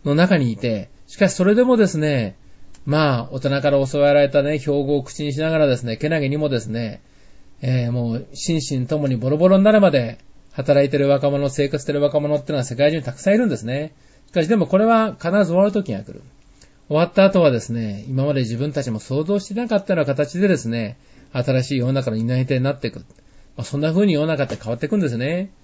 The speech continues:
昭和十九年から二十年の初めの若者にとって、それから十年経ったらですね、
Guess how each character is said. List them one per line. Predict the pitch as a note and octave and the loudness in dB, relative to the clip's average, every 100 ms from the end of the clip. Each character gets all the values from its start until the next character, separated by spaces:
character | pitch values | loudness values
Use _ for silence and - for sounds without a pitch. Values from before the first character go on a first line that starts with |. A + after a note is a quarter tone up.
| _ - - | _ -20 -20
昭 | - C#3 | -8 -2
和 | C3+ | 0
十 | C3 D3 | 0 -2
九 | C#3 | 0
年 | B2+ | -2
か | A#2+ | -2
ら | A#2+ | -2
二 | B2 | -2
十 | B2 C#3 | -2 -2
年 | C3 A#2+ | -2 -4
の | |
初 | A2 B2 C3+ | -6 -4 -2
め | C3+ C3+ C3+ C3+ C3+ | 0 0 0 -2 -2
の | C3+ | -2
若 | C3 C3 | -2 -2
者 | C#3 C3+ | -2 -2
に | C3+ | -4
と | |
っ | - | -6
て、 | B2 | -4
そ | C#3 | -2
れ | C#3+ | 0
か | D3 | 0
ら | |
十 | C3 D#3+ | 0 -2
年 | D#3 A#2+ | -2 -2
経 | C#3+ | -2
っ | |
た | C3+ | 0
ら | B2+ | -2
で | G#2+ | -2
す | G#2 | -6
ね、 | A#2 A#2 - | -6 -6 -8